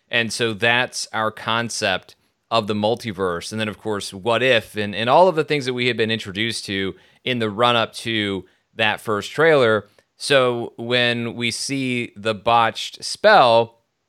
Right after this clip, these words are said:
it makes it seem like something cataclysmic has almost immediately happened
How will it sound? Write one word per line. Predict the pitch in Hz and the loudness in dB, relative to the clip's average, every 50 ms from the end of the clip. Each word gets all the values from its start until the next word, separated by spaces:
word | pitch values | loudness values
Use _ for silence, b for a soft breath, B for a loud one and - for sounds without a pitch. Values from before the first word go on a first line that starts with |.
| _ _ _ _ _ _ _ | _ _ _ _ _ _ _
it | 147 156 151 | 0 0 2
makes | 139 147 160 175 165 160 | 2 2 2 2 0 -4
it | 127 - | -6 -8
seem | - - 143 160 160 151 135 | -6 -6 -4 -4 -4 -2 -2
like | 127 120 117 | -2 -2 -2
something | - - - 139 139 135 - - 123 120 117 110 - | -2 -2 -2 -2 -2 -2 -2 -4 -4 -4 -4 -6 -6
cataclysmic | - - 131 131 123 113 - - - 120 127 151 139 107 113 110 92 92 - | -2 0 0 2 2 0 -2 -4 -4 0 2 2 2 0 -2 -2 -2 -2 -2
has | - 117 113 110 110 | -2 -2 0 0 0
almost | 110 113 120 123 120 117 - - | 0 0 0 0 0 -2 -2 -2
immediately | 120 110 107 107 113 120 135 139 135 131 123 101 104 110 107 | -4 -4 -2 -2 0 0 0 2 2 0 0 -2 -2 -4 -4
happened | 95 95 110 120 120 - 92 85 80 80 80 82 | -2 0 0 0 0 -2 -6 -8 -10 -12 -16 -20